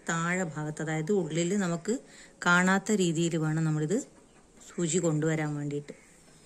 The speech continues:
ഇതുപോലെ കൊണ്ടുവന്ന ശേഷം തിരിച്ചങ്ങോട്ടേക്ക് ഇറക്കിയെടുക്കുക. just ഒന്ന് കുടുക്കിയെടുക്കുക മാത്രമേ വേണ്ടൂ.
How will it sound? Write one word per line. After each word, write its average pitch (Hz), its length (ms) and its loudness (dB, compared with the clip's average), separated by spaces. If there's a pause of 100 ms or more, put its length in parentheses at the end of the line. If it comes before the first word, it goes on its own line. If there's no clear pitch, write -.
(260)
ഇതുപോലെ 180 400 -4
കൊണ്ടുവന്ന 170 500 -2
ശേഷം 160 380 -4 (400)
തിരിച്ചങ്ങോട്ടേക്ക് 160 920 -2 (520)
ഇറക്കിയെടുക്കുക. 165 640 -4 (1900)
just 190 380 -2
ഒന്ന് 185 260 0 (1700)
കുടുക്കിയെടുക്കുക 175 760 -2
മാത്രമേ 170 420 0
വേണ്ടൂ. 147 360 -2